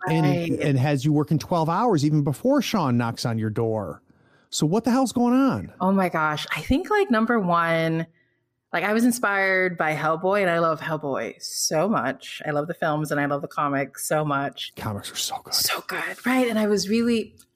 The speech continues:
Speaker 2: I just love trying to translate something I love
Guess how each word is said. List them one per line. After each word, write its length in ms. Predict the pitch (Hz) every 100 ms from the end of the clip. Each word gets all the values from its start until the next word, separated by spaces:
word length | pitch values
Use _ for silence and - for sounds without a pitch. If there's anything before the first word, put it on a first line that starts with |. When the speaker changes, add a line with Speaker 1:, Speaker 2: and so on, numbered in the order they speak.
| _ -
Speaker 2:
I 120 | 208
just 380 | 254 233 - 185
love 840 | 170 170 170 170 170 175 170 -
trying 380 | - 170 160 165
to 100 | 160
translate 720 | - 151 156 151 143 143 - _ _ _ _ _ _ _ _ _
something 420 | - 202 202 214
I 120 | 185
love 440 | 170 147 147 147